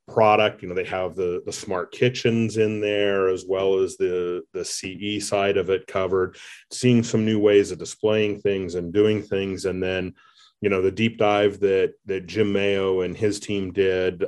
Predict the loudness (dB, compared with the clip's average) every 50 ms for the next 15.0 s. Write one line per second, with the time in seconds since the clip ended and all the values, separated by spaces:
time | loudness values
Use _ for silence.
0 | -6 -6 -8 -6 -6 -6 -4 -6 -6 -8 -8 -8 -8 -6 -6 -6 -6 -4 -2 -2
1 | -2 -2 -4 -4 -4 -4 -4 -4 -6 -8 -10 -10 -4 -2 0 0 2 0 0 -2
2 | -4 _ -8 -8 -6 -8 -10 -8 -6 -4 -2 -2 -2 -2 -2 -6 -6 -4 -4 -6
3 | -8 -8 -8 -6 -6 -6 -6 -8 -6 -2 -2 -2 0 0 0 -2 0 -4 -4 -4
4 | -4 -4 -4 -2 -2 -2 -4 -4 _ _ -20 -20 -20 -20 _ _ _ _ _ _
5 | _ 2 4 4 2 4 4 4 4 2 -2 -4 -4 -4 -4 0 4 6 6 6
6 | 4 4 4 6 6 6 6 4 4 2 -2 -8 -12 -14 -16 _ _ 0 2 2
7 | 2 2 0 0 2 2 2 2 0 -4 0 2 2 2 2 2 0 -4 -6 -6
8 | -8 -6 -6 -4 -4 -4 -6 -4 2 2 2 2 2 -2 0 2 2 2 2 2
9 | 2 2 2 2 0 0 0 -2 -6 -8 -6 _ 2 4 4 2 2 0 0 0
10 | 0 0 -2 -2 -2 0 0 2 2 2 2 0 0 -2 -8 _ _ -20 _ _
11 | _ _ _ 0 2 4 4 6 4 4 4 2 2 0 -2 -2 -4 -6 -6 -8
12 | -10 -12 _ -2 0 2 4 4 2 2 0 -6 _ _ -2 0 2 2 2 2
13 | 2 2 4 2 2 2 2 2 2 2 4 4 4 4 4 0 -6 -4 -4 -4
14 | -2 -2 -2 -2 0 _ 0 0 2 2 0 0 2 2 2 2 2 2 0